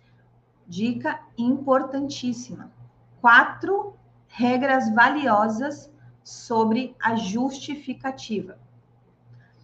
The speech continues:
A justificativa, ela pode vir do porquê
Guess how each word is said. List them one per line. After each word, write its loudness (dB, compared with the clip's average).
A -6
justificativa, -4
ela 0
pode 0
vir -4
do -6
porquê -2